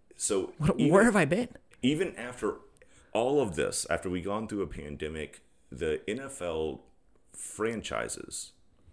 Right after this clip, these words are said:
Speaker 1: gained fourteen percent in revenue. Even after all this, after some stadiums with no fans,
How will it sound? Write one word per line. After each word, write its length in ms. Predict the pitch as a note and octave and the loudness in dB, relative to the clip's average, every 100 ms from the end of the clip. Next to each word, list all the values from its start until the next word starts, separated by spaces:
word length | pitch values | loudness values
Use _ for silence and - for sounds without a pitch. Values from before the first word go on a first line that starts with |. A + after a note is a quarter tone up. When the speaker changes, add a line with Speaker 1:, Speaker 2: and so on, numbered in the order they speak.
| - - F2+ | -20 -8 -8
Speaker 1:
gained 420 | D#2 F2+ F2+ F2 - | -4 -4 -4 -6 -10
fourteen 880 | - - F#2+ C#3+ - - - A#2+ A#2+ | -12 -8 -6 -6 -8 -6 -6 -6 -8
percent 560 | - - E2 - F2+ - - _ | -12 -14 -10 -6 -6 -8 -16 _
in 160 | D2 C#2+ | -6 -4
revenue. 280 | C2 G#1 - - _ - - _ _ _ _ _ _ | -4 -6 -10 -20 _ -20 -20 _ _ _ _ _ _
Even 220 | B2 D#3+ | 0 0
after 260 | D3+ C#3+ C3+ | -2 0 2
all 140 | C#3 | 2
this, 400 | B2 A#2+ - - - - | 0 -2 -2 -10 -12 -2
after 380 | F#2+ F#2 E2+ - - - - - | 0 2 0 0 -12 -20 -18 0
some 440 | - G#2+ A2 - - - - - | 2 2 0 -4 -16 -20 -20 -4
stadiums 640 | - G2+ F#2+ F#2 E2+ - | 0 0 0 -2 -2 -4
with 160 | - - | -6 -4
no 160 | D2 | -4
fans, 640 | C#2 - A2 G#2+ G2+ G#2 | -2 -4 -4 -4 -6 -8